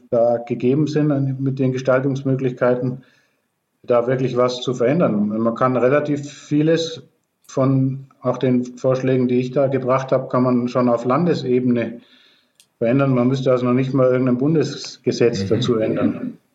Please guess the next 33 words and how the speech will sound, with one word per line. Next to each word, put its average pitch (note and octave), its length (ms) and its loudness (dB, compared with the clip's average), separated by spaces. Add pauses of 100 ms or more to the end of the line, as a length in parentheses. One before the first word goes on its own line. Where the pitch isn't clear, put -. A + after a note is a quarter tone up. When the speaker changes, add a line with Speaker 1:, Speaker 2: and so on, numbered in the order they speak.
(880)
Speaker 2:
Okay. G2 240 -16 (200)
Also G2+ 180 -8
mu-, A#2 200 -4
es A2 140 -6
be-, B2 260 -4
es - 140 -12
be-, A2+ 200 -8 (220)
bedürfte D3 640 0
des C3 200 -4
Mutes C#3+ 720 2 (440)
ei-, A#2+ 240 -4
einzelner B2+ 720 -2
Leute, A#2 280 4
Speaker 1:
Ja. A2 80 0
Speaker 2:
einfach A#2+ 180 -2
mal A2+ 140 -2
zu, G#2+ 260 -6 (120)
zu - 140 -12
sagen, G2+ 500 -4 (240)
wir A2 140 -10
probieren's G2+ 480 0
Speaker 1:
Ja. G2+ 60 -6
Speaker 2:
und - 200 -10 (260)
wir A#2 100 -6
riskieren D3 420 2
auch B2 140 4
die B2+ 140 -4
eigene A#2+ 340 0
Karriere A2+ 440 0
oder, G#2+ 300 -2 (500)
äh, - 100 -12
äh, G#2 220 -10
äh, - 60 -14